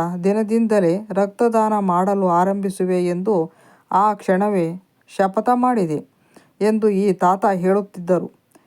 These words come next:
ಈ ಸಾಧಕನಿಗೆ ಆಸ್ಟ್ರೇಲಿಯಾ ಸರ್ಕಾರದ ಪ್ರಮುಖ ಪ್ರಶಸ್ತಿಗಳೆಲ್ಲ ಸಂದಿವೆ. ಅಲ್ಲಿನ ಸಮಾಜವಂತೂ ಅವರನ್ನು ತುಂಬು ಅಬು-, ಅಭಿಮಾನದಿಂದ ಕಂಡಿದೆ. ಕೃತಜ್ಞತೆಯಿಂದ ಅವರಿಗೆ ಕೈ ಮುಗಿದಿದೆ. ಜೇಮ್ಸ್ ಅವರಿಗೆ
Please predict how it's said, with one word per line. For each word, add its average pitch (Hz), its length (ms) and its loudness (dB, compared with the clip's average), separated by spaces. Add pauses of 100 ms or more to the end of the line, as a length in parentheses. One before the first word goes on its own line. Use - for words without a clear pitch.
(180)
ಈ 208 160 0
ಸಾಧಕನಿಗೆ 196 1000 0
ಆಸ್ಟ್ರೇಲಿಯಾ 208 680 0
ಸರ್ಕಾರದ 196 680 0
ಪ್ರಮುಖ 202 460 -2
ಪ್ರಶಸ್ತಿಗಳೆಲ್ಲ 190 1200 0
ಸಂದಿವೆ. 202 540 -4 (500)
ಅಲ್ಲಿನ 220 400 2 (160)
ಸಮಾಜವಂತೂ 196 1120 0 (380)
ಅವರನ್ನು 202 460 2
ತುಂಬು 226 440 2
ಅಬು-, 208 280 0 (320)
ಅಭಿಮಾನದಿಂದ 226 760 2 (280)
ಕಂಡಿದೆ. 196 460 0 (600)
ಕೃತಜ್ಞತೆಯಿಂದ 226 880 2
ಅವರಿಗೆ 190 400 2
ಕೈ 185 220 2
ಮುಗಿದಿದೆ. 190 600 -2 (340)
ಜೇಮ್ಸ್ 196 680 0
ಅವರಿಗೆ 185 600 0